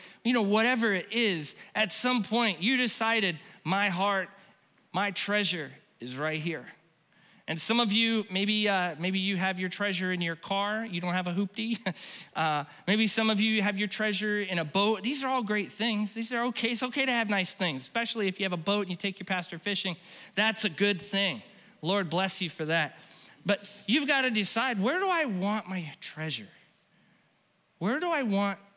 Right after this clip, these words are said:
my heart to be?" And if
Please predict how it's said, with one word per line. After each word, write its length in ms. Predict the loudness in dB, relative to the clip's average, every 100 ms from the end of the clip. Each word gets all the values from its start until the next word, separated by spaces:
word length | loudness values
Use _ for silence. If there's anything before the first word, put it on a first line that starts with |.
| _ _ -10
my 100 | -8
heart 500 | -6 -6 -4 -4 -4 -14 _ -16
to 60 |
be?" 520 | -14 -10 -6 -6 -6 -14 -20 _ _ _ _ _ _ _ _ _ _ -20 -8 0
And 100 | 0
if 160 | 0